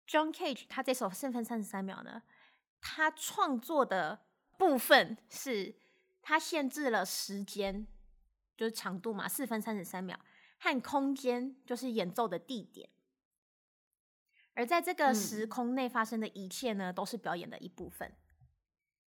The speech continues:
Speaker 1: 所以他还是创作了这首曲子啊，他给出了时间跟地点。
Speaker 2: 哦。
Speaker 1: 对，那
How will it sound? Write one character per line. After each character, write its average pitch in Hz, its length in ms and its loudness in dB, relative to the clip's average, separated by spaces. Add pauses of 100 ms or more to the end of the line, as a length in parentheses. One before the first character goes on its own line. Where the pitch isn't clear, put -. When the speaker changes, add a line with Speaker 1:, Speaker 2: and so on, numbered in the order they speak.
Speaker 1:
所 359 180 0
以 381 100 2
他 359 180 2
还 262 240 2
是 330 140 0
创 320 220 4
作 302 140 4
了 247 100 8
这 226 100 2
首 220 140 -2
曲 208 160 -6
子 190 160 -8
啊， 185 100 2
他 269 160 -2
给 226 220 0
出 240 240 -4
了 202 300 4 (180)
时 - 280 -2
间 240 200 2
跟 240 180 2
地 233 160 -2
点。 - 320 -10 (1300)
Speaker 2:
哦。 190 1500 -2 (560)
Speaker 1:
对， 196 280 -6 (760)
那 359 280 4